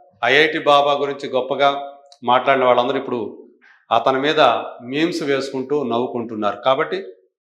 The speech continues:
ఇలాంటి వాళ్ళు ఆ ప్రెడిక్షన్స్ జోలికి వెళ్లకుండా ఉంటే బెటరు. మొత్తానికి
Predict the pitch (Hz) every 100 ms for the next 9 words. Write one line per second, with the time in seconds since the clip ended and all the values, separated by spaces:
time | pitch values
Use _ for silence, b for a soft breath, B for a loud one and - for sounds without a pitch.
0 | - 131 147 143 135 147 165 139 127 -
1 | - - - 120 113 117 143 190 208 -
2 | 165 135 143 147 147 143 143 - 123 127
3 | 151 151 139 127 120 123 117 113 120 147
4 | - - - 123 - 156 175 185